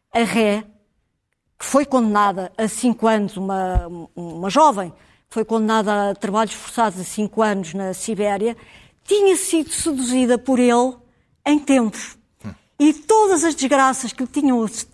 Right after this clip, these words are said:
acontecido, que ela tinha sido, tinha le-, si-, si-, sido lançada na prostituição, para ganhar a vida, et cetera,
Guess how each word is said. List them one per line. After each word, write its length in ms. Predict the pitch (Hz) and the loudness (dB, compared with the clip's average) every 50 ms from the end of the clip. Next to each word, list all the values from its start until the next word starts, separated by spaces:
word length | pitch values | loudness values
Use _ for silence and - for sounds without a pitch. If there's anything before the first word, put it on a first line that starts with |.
| - | -6
acontecido, 760 | - 233 220 - 208 196 185 - - 202 196 190 175 214 226 - _ _ _ _ _ - - - _ _ _ | -4 -4 -2 -2 -2 -4 -4 -4 -6 -6 -6 -6 -6 -8 -12 -14 _ _ _ _ _ -12 -12 -12 _ _ _
que 80 | - 220 | -4 -2
ela 180 | 196 196 202 | -2 -2 -2
tinha 240 | 185 - 196 202 196 | -4 -6 -6 -6 -6
sido, 640 | - - - 208 175 175 196 185 175 175 180 175 180 - | -6 -6 -6 -6 -6 -6 -6 -8 -6 -6 -8 -8 -10 -10
tinha 260 | - 185 190 190 180 | -8 -6 -6 -4 -6
le-, 240 | 175 180 175 180 170 - | -6 -6 -8 -10 -12 -14
si-, 160 | - - 165 | -14 -16 -14
si-, 300 | - - - 202 - - | -14 -12 -12 -12 -10 -12
sido 340 | 165 - - 185 180 160 180 | -12 -10 -10 -10 -10 -8 -8
lançada 420 | 180 170 - - 190 180 175 180 175 | -8 -8 -4 -2 -2 -2 -2 -4 -6
na 160 | 180 180 180 | -8 -8 -10
prostituição, 960 | - - - - - 170 - - 233 214 - - 311 320 320 311 311 302 285 - - - - _ _ | -12 -14 -18 -18 -18 -16 -10 -8 -6 -4 0 2 4 6 6 4 4 2 -2 -6 -12 -20 -20 _ _
para 140 | - 208 180 | -8 -6 -4
ganhar 280 | 202 196 185 196 196 196 | -2 -2 -2 0 0 -2
a 60 | 202 | -2
vida, 280 | 185 208 262 262 220 247 | -2 -2 -2 0 0 -2
et 120 | 233 233 | -2 -2
cetera, 440 | - 247 254 269 262 - 302 311 | -2 0 0 0 0 -2 -4 -4